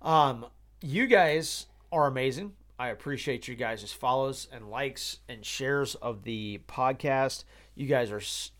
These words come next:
outstanding human beings. I will be doing the next podcast,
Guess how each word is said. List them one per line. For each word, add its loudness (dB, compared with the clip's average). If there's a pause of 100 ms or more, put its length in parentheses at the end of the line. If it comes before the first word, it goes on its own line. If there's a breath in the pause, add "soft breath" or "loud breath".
outstanding -2
human -10
beings. -6 (580 loud breath)
I 6
will 8
be 0
doing -6
the -8
next -8
podcast, -10